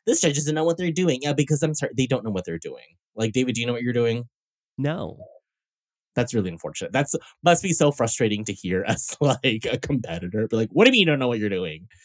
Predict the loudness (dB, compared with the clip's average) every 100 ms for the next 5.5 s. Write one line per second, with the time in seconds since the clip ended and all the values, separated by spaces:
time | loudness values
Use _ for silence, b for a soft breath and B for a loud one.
0 | B B B B _ -14 -10 -10 B 2
1 | 2 4 4 6 4 2 4 4 4 4
2 | 4 4 0 0 2 4 2 -2 -2 -2
3 | 0 -2 -2 -6 _ -8 -2 0 0 -2
4 | -6 -10 -8 -8 b b b b -2 2
5 | 2 2 0 -2 -4